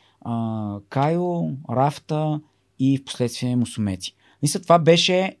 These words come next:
един такъв катарзисен период, в който аз осъзнах, че Марсело е наистина величие и че ти, ако искаш да знаеш Ексгард или Бътърфлай, не мога да не минеш през играта на Марсело.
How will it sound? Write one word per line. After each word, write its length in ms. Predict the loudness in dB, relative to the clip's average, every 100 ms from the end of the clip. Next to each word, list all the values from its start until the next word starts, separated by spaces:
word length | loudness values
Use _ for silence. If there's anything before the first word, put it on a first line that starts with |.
| _
един 260 | 0 2 2
такъв 280 | -2 -4 -4
катарзисен 760 | -10 -2 0 0 -2 -4 -4 0
период, 360 | 2 4 2 0
в 100 | -6 -2
който 500 | -2 0 -2 -2 -4 _ _ _ _ _ _ _ _
аз 200 | 4 4
осъзнах, 460 | 2 -2 2 0 0
че 420 | 0 0 0 -2 -8 _ _ -2
Марсело 480 | 0 2 2 2 2
е 100 | 2
наистина 540 | 4 4 2 0 0
величие 640 | 2 4 4 2 0 2 2
и 80 | -2
че 160 | -6
ти, 140 | 0 0
ако 180 | 0
искаш 180 | -6 -6
да 120 | -4
знаеш 440 | -2 0 0 0 -2
Ексгард 640 | -2 -4 0 0 -2 -16 _ _ _ -2
или 160 | -2
Бътърфлай, 720 | 2 2 2 -4 0 2 2 -2 -2
не 140 | 0
мога 180 | 4 4
да 100 | 6
не 100 | 8
минеш 280 | 8 8 4
през 200 | -4 0
играта 320 | 0 0 0
на 80 | -2
Марсело. 380 | -4 -6 -12